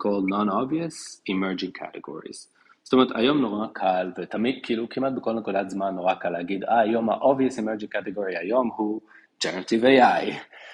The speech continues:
סבבה, זה נורא ברור היום. לפני כמה שנים זה היה פינטק. אתה יודע, כל, כל פעם יש איזשהו משהו שהוא כזה טיפה יותר הייפ, טיפה יותר, אה, אה, ד-, ד-,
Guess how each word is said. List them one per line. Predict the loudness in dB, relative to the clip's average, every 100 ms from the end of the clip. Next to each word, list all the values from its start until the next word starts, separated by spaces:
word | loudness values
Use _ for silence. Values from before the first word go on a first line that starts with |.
| -20 _ -14
סבבה, | -10 -8 -6 -6
זה | -2
נורא | 0 0
ברור | 0 0 0
היום. | 0 -2 -4
לפני | -8 -8 -8
כמה | -4 -4
שנים | -2 -2 0 0
זה | -2
היה | -4
פינטק. | 0 0 0 -4 -10 -12
אתה | -4 -4
יודע, | -4
כל, | -6 -8
כל | -4 -2
פעם | 0 0
יש | -2 -2
איזשהו | -2 -2 -4 -4
משהו | -4 -6 -6
שהוא | -6 -8
כזה | -8 -10
טיפה | -6 -6 -2
יותר | -2 -2 -6 -4 0
הייפ, | 2 0
טיפה | -8 -10 -6
יותר, | -6 -6 -6 -6 -6
אה, | -8 -8 -10 _ _ _ -6
אה, | -2 0 0 -2
ד-, | -4 -2 0
ד-, | 0